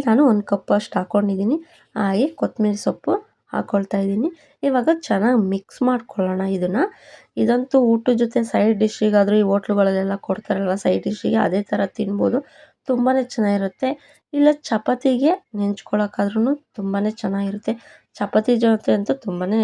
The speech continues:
ಹೇಳ್ಬೇಕು ಅಂದ್ರೆ ತುಂಬಾನೇ ಅಂದ್ರೆ ತುಂಬ ಚೆನ್ನಾಗಿರುತ್ತೆ ಕೋಸಿನ ಪಲ್ಯ. So ಇದೇ ಥರ ಈಸಿಯಾಗಿ ನೀವು ಟ್ರೈ ಮಾಡಿ, ಅದು ಹೇಗೆ ಬಂದಿದೆ ಅಂತ ಕಾಮೆಂಟ್ ಮೂಲಕ ನಿಮ್ಗೆ ತಿಳಿಸಿ. ನೋಡಿ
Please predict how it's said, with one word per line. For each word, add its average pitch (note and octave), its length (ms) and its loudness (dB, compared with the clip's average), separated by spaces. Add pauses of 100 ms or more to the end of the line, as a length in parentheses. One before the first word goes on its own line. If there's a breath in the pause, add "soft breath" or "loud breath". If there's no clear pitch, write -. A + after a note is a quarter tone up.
ಹೇಳ್ಬೇಕು F#3+ 480 -2
ಅಂದ್ರೆ G3+ 260 -6
ತುಂಬಾನೇ G3 400 -4
ಅಂದ್ರೆ G3+ 240 -4
ತುಂಬ F#3+ 220 -6
ಚೆನ್ನಾಗಿರುತ್ತೆ F#3+ 640 -2
ಕೋಸಿನ F#3+ 380 -4
ಪಲ್ಯ. F#3+ 240 -2 (520 loud breath)
So - 140 -4 (100)
ಇದೇ A3 260 0
ಥರ A3+ 200 2 (160)
ಈಸಿಯಾಗಿ G#3+ 480 0 (100)
ನೀವು G3+ 200 -2 (140)
ಟ್ರೈ F3+ 200 -2 (100)
ಮಾಡಿ, G#3 300 -2 (440 soft breath)
ಅದು C#4 160 0
ಹೇಗೆ A3 260 2
ಬಂದಿದೆ G#3 320 2
ಅಂತ F#3 220 -6 (300)
ಕಾಮೆಂಟ್ G#3 480 -2
ಮೂಲಕ G3 340 -6
ನಿಮ್ಗೆ F3+ 360 -8 (180)
ತಿಳಿಸಿ. F#3 440 -6 (720 loud breath)
ನೋಡಿ B3 260 0